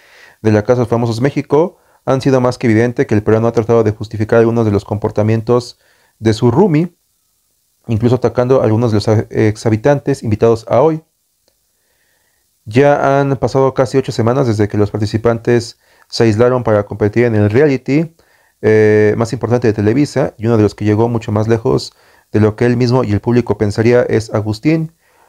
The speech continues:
Pero a lo largo de todo este tiempo y pensar, y a pesar de todas las controversias en las que se involucró,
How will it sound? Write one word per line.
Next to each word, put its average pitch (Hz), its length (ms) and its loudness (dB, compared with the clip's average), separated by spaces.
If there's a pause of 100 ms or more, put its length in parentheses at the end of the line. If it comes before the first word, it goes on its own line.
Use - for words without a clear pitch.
(140)
Pero 120 140 4
a 113 40 4
lo 113 80 4
largo 131 240 4
de 110 80 2
todo 127 140 0
este 123 160 -4
tiempo 135 520 -2
y 110 100 -2
pensar, 117 720 0
y 117 120 -2
a 117 80 -2
pesar 147 280 0
de 127 80 -8
todas 131 220 2
las 110 140 0
controversias 113 640 -2
en 107 100 -4
las 101 140 -2
que 107 120 -6
se 113 100 -4
involucró, 107 580 0